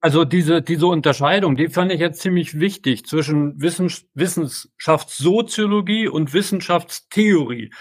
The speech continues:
Und d-, das sehe ich ganz genauso. Luhmann macht hier Soziologie und die Beschreibungen, die er macht, wie dann Wissenschaft funktioniert, soziologisch, den, der,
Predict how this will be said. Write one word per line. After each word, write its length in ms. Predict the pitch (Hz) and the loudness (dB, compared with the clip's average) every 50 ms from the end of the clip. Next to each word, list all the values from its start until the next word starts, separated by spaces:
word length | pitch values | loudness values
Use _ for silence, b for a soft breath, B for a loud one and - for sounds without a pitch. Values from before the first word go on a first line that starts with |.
| B B B | B B B
Und 300 | 170 175 180 175 - _ _ _ - | 2 2 2 2 -2 _ _ _ -4
d-, 100 | - 175 | -4 -2
das 240 | 151 131 180 175 180 | 0 2 0 2 2
sehe 160 | - 185 190 | 2 2 2
ich 100 | 185 175 | 2 0
ganz 220 | - 180 165 160 - | 0 -2 -2 -2 -2
genauso. 460 | 165 160 180 208 220 196 156 131 117 | -2 0 2 4 2 2 2 0 -2
Luhmann 420 | 131 143 190 226 233 226 208 185 | 0 0 0 0 0 0 0 0
macht 260 | 175 190 190 185 - | 0 -2 -2 -4 -4
hier 200 | - 196 185 180 | -2 0 0 2
Soziologie 760 | 160 170 185 190 180 - 190 175 156 156 147 123 156 196 247 | 2 2 0 -2 -2 -4 -4 -2 -2 -2 -2 -4 -4 -4 -2
und 240 | 247 180 175 151 - | -2 -2 -2 -4 -4
die 80 | 185 175 | -6 -4
Beschreibungen, 880 | 139 156 143 - - 127 123 143 - 269 285 254 262 233 220 202 175 | -2 -2 -4 -4 -4 -6 -4 -2 -2 -2 0 0 0 0 0 0 -2
die 140 | 190 190 185 | -2 0 2
er 120 | 175 165 | 4 4
macht, 360 | 151 160 160 147 - - B B B B B B | 4 2 0 0 -2 -6 B B B B B B
wie 420 | - 131 147 208 240 247 233 170 147 | -8 -2 0 2 2 2 0 0 0
dann 460 | 151 185 185 185 190 185 170 143 131 | 0 2 2 2 0 -2 -4 -2 0
Wissenschaft 680 | 175 220 220 - 202 185 156 - 170 180 180 - - _ | -2 -2 0 -2 -6 -6 -4 -2 -2 -2 -2 -4 -10 _
funktioniert, 1000 | _ - - - 196 180 175 151 - - 160 147 147 190 240 269 254 185 139 - | _ -12 -6 -4 -2 -2 -2 -2 -4 -2 -2 0 0 2 2 2 2 0 -2 -2
soziologisch, 840 | - 160 156 147 - - 151 147 175 240 269 269 196 151 135 - - - b b b b b _ | -2 -4 -2 -2 -2 -2 -2 0 2 0 0 0 0 0 0 -2 -6 -16 b b b b b _
den, 220 | - 180 180 175 170 - - _ _ _ _ | -2 0 0 0 0 -4 -10 _ _ _ _
der, 280 | - 170 175 160 131 | -2 -2 -2 -2 -4